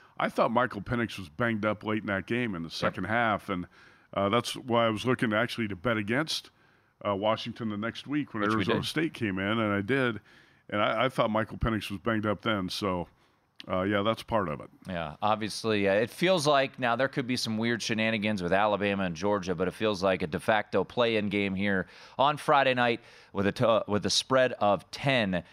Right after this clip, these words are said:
Speaker 2: and a total of sixty-six. Oregon, going back to that game, outgained Washington five forty-one to four fifteen. Oh for three, though, on fourth downs, and, of course, uh, the all-important one, uh, there late in that game, up thirty-three twenty-nine.
Speaker 1: I'll throw one question to you. Is there a chance that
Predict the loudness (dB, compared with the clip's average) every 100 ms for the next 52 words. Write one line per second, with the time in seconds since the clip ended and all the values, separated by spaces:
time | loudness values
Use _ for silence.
0 | _ -4 -4 0 0 2 2 0 -2 -2
1 | -2 -4 -6 -4 0 0 0 -2 0 0
2 | 0 0 -2 -8 _ 0 2 2 2 0
3 | 2 2 2 -2 -2 -2 -2 -2 -2 0
4 | 0 2 2 2 -4 -6 -8 -2 0 2
5 | 0 -2 -2 0 0 0 -2 -2 0 0
6 | -2 -8 -6 -4 -2 0 0 -2 -10 -2
7 | 0 0 -2 0 0 2 4 2 0 0
8 | 0 0 0 2 0 -2 -6 -2 -2 0
9 | -4 -8 -14 -4 -2 0 2 2 2 -2
10 | -10 -6 -6 -2 -2 0 -2 0 0 -2
11 | -10 -12 -2 0 2 0 2 0 -2 -2
12 | -2 -2 -2 -2 -2 0 -2 0 -4 -6
13 | -4 -4 -2 0 2 4 2 2 0 0
14 | -4 0 0 -2 -2 -2 -2 -4 -2 -2
15 | -2 -4 -4